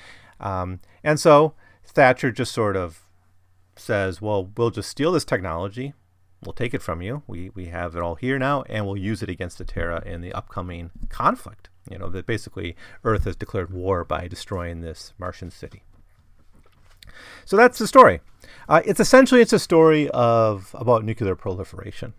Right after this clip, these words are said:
if I wanna come down to it. But let, let's, let's go into this analysis a little bit. The story has a nice spy versus spy device.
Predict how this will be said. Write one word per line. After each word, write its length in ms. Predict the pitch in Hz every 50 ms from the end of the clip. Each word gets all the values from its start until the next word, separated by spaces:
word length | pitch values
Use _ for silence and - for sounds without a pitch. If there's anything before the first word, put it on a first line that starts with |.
| - - - - - - -
if 100 | - -
I 60 | 98
wanna 220 | 92 90 90 95
come 220 | - - 95 90 92
down 260 | - 92 85 85 85
to 120 | - -
it. 120 | - - 175 - - - - - - - - - - -
But 340 | - 143 151 147 - - -
let, 200 | 143 135 123 -
let's, 280 | 143 139 120 - - -
let's 200 | 127 131 123 -
go 100 | - 117
into 140 | 104 95 87
this 120 | 90 -
analysis 500 | 92 85 85 85 80 80 - 95 - -
a 40 | -
little 160 | - - -
bit. 220 | - - - - - - _ - - - - - - _ _ _ _ _ _
The 100 | - 160
story 680 | 160 - - 226 240 262 247 240 233 220 214 202 175 - -
has 420 | - - 165 160 160 160 156 -
a 80 | 160 143 143 143
nice 440 | 139 135 123 - - - - - - -
spy 640 | - - - - - - 127 127 127 123 127 127
versus 400 | 123 110 120 117 - - 110 98
spy 760 | - - - - - 98 98 98 98 98 98 101 101 98 95 92
device. 640 | - - 80 87 85 87 107 160 208 - - - -